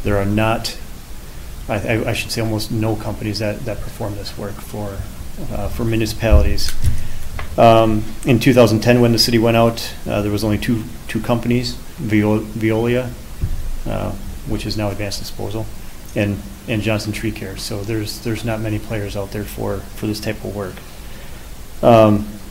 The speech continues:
so we have the Barnes proposal. Uh, the brush chipping component, uh, for twenty eighteen is fifty-five thousand dollars. Um, there's some extra cost if they have to do, uh, storm,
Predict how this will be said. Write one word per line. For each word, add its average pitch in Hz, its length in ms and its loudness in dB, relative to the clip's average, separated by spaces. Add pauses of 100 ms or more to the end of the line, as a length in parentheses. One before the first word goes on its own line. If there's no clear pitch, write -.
(380)
so - 140 2
we 131 160 10
have 139 160 10
the 131 80 4
Barnes 127 280 10
proposal. 120 680 6 (920)
Uh, 107 380 -2 (460)
the 120 320 4
brush 123 360 8
chipping 123 340 2
component, 123 640 2 (640)
uh, 110 200 4
for 117 120 0
twenty 123 360 6
eighteen 127 340 6
is - 160 4
fifty-five 120 540 4
thousand 117 340 4
dollars. 113 520 2 (880)
Um, 104 440 -4 (480)
there's 113 260 4
some 110 220 2
extra 113 340 0
cost 120 520 4
if 110 180 -4
they 110 140 2
have 110 160 0
to 113 80 -6
do, 110 440 2 (800)
uh, 104 240 -2
storm, 120 640 6